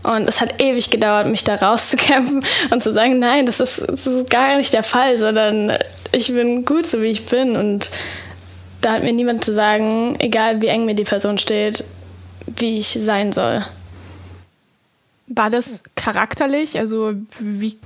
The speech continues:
Speaker 2: kam das
Speaker 1: Mm,
Speaker 2: denn
Speaker 1: charakterlich
Speaker 2: dazu?
Speaker 1: nicht, das war wirklich auf meinen Körper bezogen, weil also, ähm, ich hab früher geturnt und getanzt
Speaker 2: Krass.
Speaker 1: und das sind eh so eigentlich Sportarten, die du mit anderen zusammen machst, aber du hast auch ei-, einzelne Dinge.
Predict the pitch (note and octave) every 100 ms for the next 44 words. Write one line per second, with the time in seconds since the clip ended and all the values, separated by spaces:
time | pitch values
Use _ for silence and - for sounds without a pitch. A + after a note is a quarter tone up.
0 | - - A3+ B3 D4 D4+ C#4+ C4+ D4 E4+
1 | D4+ C4 - C4 C4 A#3 - A3+ A3+ B3
2 | A#3+ B3 A3+ G#3+ G#3+ A#3 A#3 A3 A3 G#3+
3 | A3+ A3+ A#3 A3 A#3+ A3+ A#3 A#3 - -
4 | - - A#3+ A#3 A3+ A3+ - C#4 C4+ -
5 | A#3 G#3+ - D#4 D4+ C#4 A3+ G#3+ - A#3+
6 | C#4 D4 - - A3+ A3 A3 - - -
7 | - - - - - B3 A#3+ A#3+ B3+ A3
8 | A3 G#3+ G#3+ - - - - - - -
9 | B3+ B3+ A3+ - B3 B3+ A3+ A3 A3 G#3+
10 | A#3 B3+ B3 A#3 B3+ C#4+ C#4+ - A3+ A3+
11 | - - A3 A3 G#3 - - - A#3+ C4
12 | D4+ D4+ D4 D#4 E4